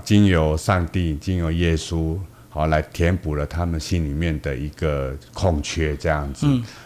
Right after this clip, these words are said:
Speaker 1: 哦，让，让我其实在家庭的经营里面，其实加上我老婆努力的经营亲子之间的关系，哦，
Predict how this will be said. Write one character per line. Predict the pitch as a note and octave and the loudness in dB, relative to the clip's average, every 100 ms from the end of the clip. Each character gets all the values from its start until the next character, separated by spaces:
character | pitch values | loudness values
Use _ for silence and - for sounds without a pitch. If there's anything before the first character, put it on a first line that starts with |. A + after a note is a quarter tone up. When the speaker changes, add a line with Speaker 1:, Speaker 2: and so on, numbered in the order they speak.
| - | -4
Speaker 1:
哦， | D#2 D2+ F2+ | 0 0 4
让， | A2+ G2+ F#2 - - - - - | 2 2 -4 -16 -20 -20 -20 -2
让 | C3 D3+ A#2 F#2 | 4 4 4 0
我 | F#2+ F2+ D2 | 2 2 0
其 | - A2+ | -2 -2
实 | - G2 F2+ | -2 -4 -4
在 | - A#2 G2+ E2+ - | 2 4 2 -2 -14
家 | - B2 A#2+ A2+ | -2 2 4 2
庭 | - E2+ E2 D#2+ | -2 -4 -4 -6
的 | F2+ E2 D#2+ D2+ D2 - - - - - - | -4 -2 -2 -4 -6 -12 -20 -20 -20 -20 -14
经 | - A#2+ A#2 | 0 2 2
营 | G#2 D#2+ E2 | 0 -2 -4
里 | D#2 D2+ | -4 -4
面， | F#2+ F#2+ D#2 | -2 -2 -2
其 | G2+ | -6
实 | F#2 F2+ | -6 -6
加 | D#2+ A2 | 0 2
上 | G#2 G#2+ F#2 | 2 0 0
我 | F#2 | 0
老 | F2+ D2+ | 2 0
婆 | D#2 C#2+ C#2+ | -2 -4 -4
努 | D#2 D#2+ D#2 | -4 -4 0
力 | G#2 F2+ | 2 2
的 | E2+ D2+ | 0 -2
经 | C2+ G2 F#2+ | -2 -2 0
营 | E2+ D#2 | 0 -4
亲 | D#2 - F#2+ | -4 -2 -2
子 | D#2+ C#2+ | -2 -6
之 | E2+ | -4
间 | D#2+ E2+ | -2 0
的 | D#2 | -2
关 | C#2+ D#2+ D2+ | 0 0 0
系， | C#2+ - C#2+ C#2+ | -4 -6 -4 -2
哦， | D2 | -2